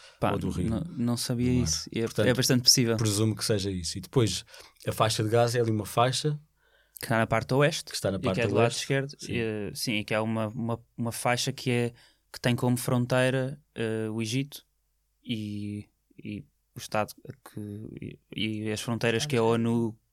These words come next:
Speaker 1: eh,
Speaker 2: Sim,
Speaker 1: ofereceu
Speaker 2: exato.
Speaker 1: a Israel.
Speaker 2: E depois há outras áreas que estão também descritas como ocupadas por Israel, mas que também, que já não são sequer, já não são Palestina, que já entra na Síria e et cetera.
Speaker 1: Sim, tens o Monte Sinai, por exemplo, que ainda hoje estão ocupados por Israel.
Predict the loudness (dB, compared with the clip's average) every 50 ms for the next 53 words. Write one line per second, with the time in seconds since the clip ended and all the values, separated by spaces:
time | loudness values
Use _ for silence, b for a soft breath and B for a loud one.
0 | -10 -8 -6 -4 -2 0 2 2 2 2 2 2 2 2 2 2 2 0 -2 -4
1 | -4 -2 -2 -2 -2 -4 -6 -6 -6 2 2 4 4 6 6 8 8 6 6 4
2 | 2 2 2 0 0 -2 -4 -6 -8 -10 -8 -4 -2 -2 -2 -2 -4 -8 -10 -14
3 | _ _ _ _ _ _ _ _ -14 -8 -6 -6 -6 -4 -6 -6 -6 -6 -6 -8
4 | -8 -4 -6 -6 -6 -6 -10 -10 -10 -14 _ -8 -6 -6 -4 -6 -6 -8 -8 -10
5 | -10 -12 -14 -16 -20 _ _ _ _ _ _ _ _ _ _ _ 2 2 2 0
6 | -2 0 2 2 2 -2 -6 -6 -8 -8 -4 0 0 0 2 0 -2 -4 -8 -8
7 | -4 -2 -2 -2 -2 -4 -6 -2 0 2 2 2 2 0 -2 -2 -2 -2 -4 -4
8 | -6 -8 -4 -4 -4 -2 0 0 0 0 0 -2 -4 -4 -4 -2 -2 -4 -4 -4
9 | -4 -6 -4 -2 -4 -4 -4 -6 -12 -16 _ _ _ -10 -8 -6 -6 -6 -6 -4
10 | -4 -4 -4 -2 -4 -4 -4 -4 -6 -6 -8 -10 -12 -12 -12 -12 -14 -14 -18 -20
11 | _ _ -2 0 2 2 2 -2 -4 _ _ -2 -2 0 2 0 0 0 -2 -2
12 | 0 0 0 0 0 0 0 -2 -2 -4 -4 -2 -2 -4 -4 -2 -2 -2 0 0
13 | -2 -2 -4 -4 -4 -6 -6 -4 -6 -6 -6 -6 -8 -10 -12 -12 -12 -10 -10 -10
14 | -12 -12 -16